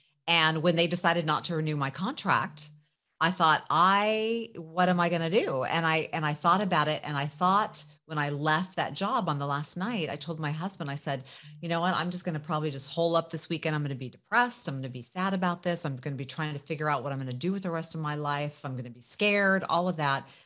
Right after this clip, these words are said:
And it never happened. We were out on a, a hike a couple of days later. And I said, "Why don't I feel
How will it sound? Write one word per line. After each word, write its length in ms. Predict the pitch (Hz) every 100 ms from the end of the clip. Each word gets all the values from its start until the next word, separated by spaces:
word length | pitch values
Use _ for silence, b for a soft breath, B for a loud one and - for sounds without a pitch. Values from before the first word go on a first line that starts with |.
| B _ -
And 300 | 175 175 175
it 160 | 190 165
never 220 | 160 156
happened. 760 | 170 - 285 - 120 123 - -
We 140 | 180 165
were 120 | -
out 140 | 165
on 140 | 165 165
a, 100 | 160
a 200 | 151 156
hike 320 | - 277 269
a 60 | 170
couple 300 | 180 151 160
of 60 |
days 340 | 196 214 165 190
later. 300 | 233 208 151
And 200 | 156 156
I 100 | 160
said, 300 | - 156 143
"Why 360 | 156 185 233
don't 280 | 196 160 -
I 140 | 160
feel 800 | 180 - 254 330 170 135 143 185